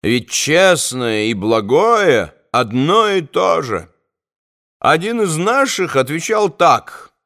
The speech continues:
"Предположим, что деньги – благо. Откуда бы их ни взять, тогда деньги, пусть даже добытые святотатством,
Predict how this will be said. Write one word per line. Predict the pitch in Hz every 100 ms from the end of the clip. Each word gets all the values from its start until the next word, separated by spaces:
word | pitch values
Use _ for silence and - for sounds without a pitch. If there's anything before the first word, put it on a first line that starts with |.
| _ -
"Предположим, | 117 127 170 208 160 175 175 226 214
что | - - 113
деньги – | 123 131 131 120 117
благо. | 127 120 123 117 92 87 85 _ _ _ -
Откуда | 113 - - 151 131 117
бы | 123
их | 123 113
ни | 117 135
взять, | 113 113 92 - -
тогда | 107 107 101 104 95 90 113 196 _ _ _ _ _
деньги, | 82 104 156 139 143 151 220
пусть | 202 - 233 139 95
даже | 131 139 131
добытые | 110 139 120 156 180 - 143 120
святотатством, | 98 - 143 147 135 117 104 95 - 151 202 208